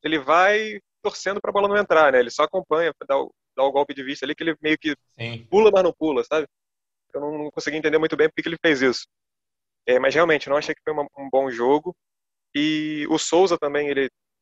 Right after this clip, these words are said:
Speaker 1: ele deu essa surpresa um pouco, é, pro lado ruim, apesar de que é, é um garoto, né? Não tem nem,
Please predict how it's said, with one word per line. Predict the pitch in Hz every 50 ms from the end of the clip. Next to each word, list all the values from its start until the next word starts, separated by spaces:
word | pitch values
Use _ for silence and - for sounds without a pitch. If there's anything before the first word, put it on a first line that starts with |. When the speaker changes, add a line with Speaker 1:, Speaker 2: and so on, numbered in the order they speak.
| _ _ _ -
Speaker 1:
ele | 123 _
deu | - 139 143
essa | 139 - - 139 131 127 123 113 _ _ _ _ _ _ _ _ _ _
surpresa | - - - 139 - - - 143 156 143 131 135
um | 131
pouco, | - - 143 135 _ - 139 139 131 131 127 123 120 117 117 113 - _ _ _ _ _ _ _ _ _ _ _ _ _ _ _ - -
é, | 131 135 135
pro | - - 175
lado | 180 175 180 190
ruim, | 190 185 165 170 196 208 208 160
apesar | - 139 135 127 143 143
de | - -
que | 151 151
é, | 147 147 - -
é | 160
um | 165
garoto, | 202 196 165 170 185 165 - 127
né? | 127 123
Não | 120
tem | - 135 131
nem, | 143 170 170 160 139